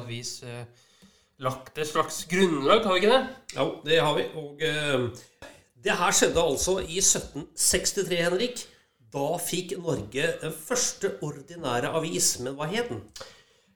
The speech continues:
Speaker 1: Ja, altså, det var vel, eh, ja, Aftenposten da.
Speaker 2: Eh, det sies da at, jeg har aldri hørt om den før, men, eh,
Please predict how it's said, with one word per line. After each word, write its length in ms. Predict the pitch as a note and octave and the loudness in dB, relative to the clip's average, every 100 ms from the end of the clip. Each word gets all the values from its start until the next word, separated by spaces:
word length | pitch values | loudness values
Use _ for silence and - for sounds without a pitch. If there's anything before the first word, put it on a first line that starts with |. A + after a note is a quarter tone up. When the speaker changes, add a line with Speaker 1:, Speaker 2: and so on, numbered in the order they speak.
| _ _ _ | _ _ _
Speaker 1:
Ja, 80 | _ | _
altså, 180 | - - - - | -4 -4 -4 -16
det 160 | - | -18
var 240 | - - - | -18 -18 -20
vel, 420 | - - - - - - - - - | -20 -20 -20 -20 -20 -12 -8 -6 -4
eh, 400 | - - - - | -4 -4 -4 -6
ja, 100 | - - - - - _ _ _ _ | -8 -6 -4 -4 -8 _ _ _ _
Aftenposten 600 | - - C3 C3+ C3 D#3+ | -18 -16 -10 -6 -4 -2
da. 100 | F3+ - _ - - - - | -4 -6 _ -20 -20 -14 -4
Speaker 2:
Eh, 340 | A3 G#3+ G#3 | 0 0 0
det 140 | G3+ G3+ | 0 -2
sies 280 | G3 E3 | 0 -2
da 120 | G#3 G3+ | 0 -2
at, 320 | - F#3 F#3 | 0 -2 -2
jeg 100 | C#3 | -6
har 80 | B2+ | -4
aldri 140 | B2 | -4
hørt 140 | B2 A#2+ | -6 -4
om 80 | C3 | -4
den 140 | D#3 | -4
før, 240 | C#3+ D#3+ F#3+ | 0 0 0
men, 320 | E3 D#3+ D#3+ | 0 0 2
eh, 400 | D#3+ D3+ C#3+ | 2 2 2